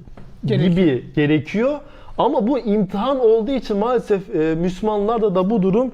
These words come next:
Speaker 2: gözükebiliyor.
Speaker 1: Mesela bununla alakalı Peygamberimiz Aleyhisselatü Vesselam ne diyor? "Eğer sen dünyaya meylettiysen ve dünya artık seni suyuna alıp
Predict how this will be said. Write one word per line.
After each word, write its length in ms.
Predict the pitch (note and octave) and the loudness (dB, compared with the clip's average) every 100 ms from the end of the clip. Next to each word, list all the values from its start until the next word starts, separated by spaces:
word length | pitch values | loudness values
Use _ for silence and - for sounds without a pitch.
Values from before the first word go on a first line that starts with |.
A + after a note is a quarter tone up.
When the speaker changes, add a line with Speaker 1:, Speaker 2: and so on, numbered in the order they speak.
| - - - - | -10 -20 -12 0
Speaker 2:
gözükebiliyor. 1200 | F3+ F3 F3 - A3+ B3 B3+ D#3+ F3+ D#3+ B2 - - - - | 2 4 2 6 6 6 2 2 4 6 4 2 -12 -12 -10
Speaker 1:
Mesela 420 | C4 C4+ A3+ A3 | -8 -4 -4 -6
bununla 280 | G#3 C4+ C4 | -4 -2 -2
alakalı 420 | G#3+ G#3+ G3+ A3 | -4 -4 -4 -6
Peygamberimiz 580 | B3 G3+ G#3 G3+ G#3 G#3+ | -4 -6 -6 -6 -6 -4
Aleyhisselatü 320 | F#3+ F3+ A3+ | -4 -6 -8
Vesselam 340 | G3+ G3+ G3+ A3 | -8 -6 -6 -4
ne 120 | G3 | -4
diyor? 180 | D#3+ F#3 - - - - - | -6 -6 -10 -10 -12 -12 -6
"Eğer 400 | C4+ C4 - - - - - | -4 -6 -10 -14 -14 -14 -14
sen 340 | - C#4 B3+ G3+ | -6 -4 -2 -2
dünyaya 400 | G#3+ A3 A#3 A3+ | -2 -2 -4 -4
meylettiysen 680 | G3+ G3 F#3+ G3+ F3+ D#3 C3 - - - - - | -4 -4 -4 -6 -6 -8 -10 -14 -18 -18 -14 -4
ve 220 | A3 F#3 | -2 -2
dünya 340 | G3 G#3+ C4 C4 | -2 -2 -4 -4
artık 380 | G#3+ G3+ A#3+ | -6 -6 -8
seni 380 | - G#3 A3 B3+ - - - - | -8 -6 -6 -6 -10 -18 -20 -20
suyuna 460 | - - A#3 B3 | -10 -4 -2 -2
alıp 260 | A3 G#3 G#3 | -4 -4 -4